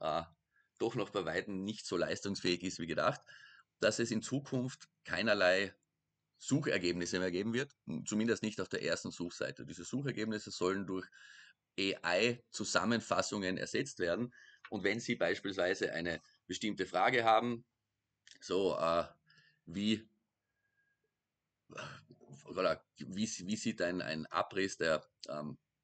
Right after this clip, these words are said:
Politgeschichte des Bundeslandes Steiermark von neunzehnhundertsiebzig bis neunzehnhundertachtzig ab, aus, dann hätten Sie bisher, oder wenn Sie solch-, solche Frage eingeben, bekommen Sie eine Reihe von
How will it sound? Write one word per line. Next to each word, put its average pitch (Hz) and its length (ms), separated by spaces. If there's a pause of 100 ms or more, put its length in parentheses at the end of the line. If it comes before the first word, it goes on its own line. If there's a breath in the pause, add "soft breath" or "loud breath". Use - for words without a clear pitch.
(180)
Politgeschichte 113 880
des 90 240
Bundeslandes 95 720
Steiermark 98 560
von 87 100
neunzehnhundertsiebzig 85 640
bis 95 80
neunzehnhundertachtzig 87 840
ab, 120 240 (840)
aus, 113 320 (880 loud breath)
dann 92 120
hätten 104 280
Sie - 140
bisher, 135 360
oder 80 160
wenn 82 80
Sie - 100
solch-, 71 280
solche 78 220
Frage 87 340
eingeben, 101 320
bekommen 90 320
Sie 87 80
eine 78 160
Reihe 90 240
von 87 260